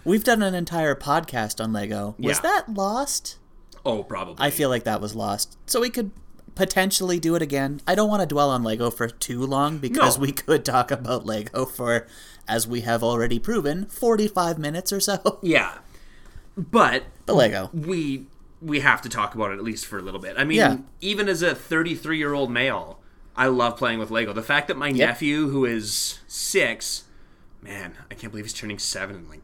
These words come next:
Speaker 2: two months.
Speaker 1: <laughs>
Speaker 2: Yeesh. The fact that he is six years old and was, has been playing with Lego for two years, he,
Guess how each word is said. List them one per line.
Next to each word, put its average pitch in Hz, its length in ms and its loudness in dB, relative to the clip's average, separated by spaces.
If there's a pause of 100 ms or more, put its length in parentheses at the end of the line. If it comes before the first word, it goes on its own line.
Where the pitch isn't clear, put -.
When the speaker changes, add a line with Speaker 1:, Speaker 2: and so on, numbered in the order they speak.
Speaker 2:
two - 220 -10
months. 92 340 -14 (300)
Speaker 1:
<laughs> - 280 -20
Speaker 2:
Yeesh. 123 880 0
The 151 100 2
fact 214 260 0
that 208 140 2
he 190 180 2
is 160 340 0
six 190 380 0
years 165 160 0
old 165 180 0
and 143 480 -2
was, 160 280 -4
has 170 180 -4
been 147 160 -4
playing 151 180 -6
with 123 120 -4
Lego 127 300 -2
for 110 280 -4
two 135 260 -2
years, 107 640 -4 (1080)
he, 151 640 -4